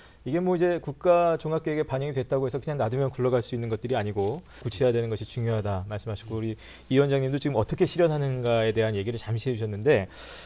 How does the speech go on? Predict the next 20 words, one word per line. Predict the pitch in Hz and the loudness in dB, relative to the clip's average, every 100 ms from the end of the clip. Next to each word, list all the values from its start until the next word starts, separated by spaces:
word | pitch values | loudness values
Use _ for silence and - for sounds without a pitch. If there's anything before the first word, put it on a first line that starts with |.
| - | -4
구체적으로 | 139 190 185 226 | 0 6 6 6
성공적으로 | 262 269 285 262 254 233 | 4 2 2 2 2 2
추진하기 | 208 220 196 156 | 0 0 0 2
위해서 | 143 120 110 104 151 | 2 2 0 -2 -4
앞으로 | 113 - 151 160 | -8 -6 -4 -2
어떤 | 113 - - 202 185 165 | -4 -6 -2 -2 -2 -2
노력들이 | 135 135 - 131 | -2 -2 -2 -6
필요할지 | 127 143 123 | -6 -6 -4
어떤 | 110 - 214 214 175 - - - 85 | -6 2 2 2 -4 -8 -20 -16 -8
단계, | - 127 151 120 | -4 0 4 4
어떤 | 110 196 | 4 2
절차를 | 185 135 156 147 - 110 - - | 2 0 2 0 0 -10 -16 -14
구체적으로 | - - 151 147 | -4 0 2 2
좀 | 160 180 | 0 0
밟아나가야 | 110 131 135 117 107 | 0 2 2 2 0
될까요? | 95 - 101 143 | -2 -4 -6 -4
이거 | 113 117 117 - - - - 135 | -4 -4 -6 -8 -20 -20 -14 -10
중요할 | 135 131 | -4 -4
것 | 120 | -4
같습니다. | 104 92 95 92 87 | -6 -6 -10 -8 -10